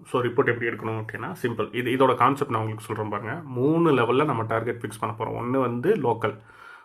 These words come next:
ஒரு டிஸ்ட்ரிக்ட்ல என்ன ப்ரமோஷன் பண்ணணுமோ அதுக்கான ப்ரமோஷன். Then அதுக்கு அடுத்தது டொமஸ்டிக். இந்தியாக்குள்ள இந்த, இந்த பிசினஸ் ரிலேட்டடா யார் தேடுறாங்க? இப்ப எக்ஸாம்பிள், ஒரு டீ ஷர்ட் எடுத்துக்கலாம். சரிங்களா?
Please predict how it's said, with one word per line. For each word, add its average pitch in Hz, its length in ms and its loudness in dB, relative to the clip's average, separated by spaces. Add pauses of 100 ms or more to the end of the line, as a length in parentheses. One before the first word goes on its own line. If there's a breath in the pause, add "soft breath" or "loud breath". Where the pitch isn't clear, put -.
ஒரு 123 380 2
டிஸ்ட்ரிக்ட்ல 151 560 2
என்ன 135 260 4
ப்ரமோஷன் 127 580 -2
பண்ணணுமோ 117 380 -2 (140)
அதுக்கான 120 440 -2
ப்ரமோஷன். 113 520 -2 (100)
Then 139 120 4
அதுக்கு 123 280 2
அடுத்தது 123 320 2
டொமஸ்டிக். 123 400 -2
இந்தியாக்குள்ள 139 880 2
இந்த, 123 440 0 (360)
இந்த 139 120 2
பிசினஸ் 135 400 2
ரிலேட்டடா 127 460 2
யார் 120 260 2
தேடுறாங்க? 113 360 0
இப்ப 117 160 0
எக்ஸாம்பிள், 120 540 0 (600 soft breath)
ஒரு 120 560 4 (360)
டீ 151 100 4
ஷர்ட் 151 120 4
எடுத்துக்கலாம். 117 680 0
சரிங்களா? 120 260 -2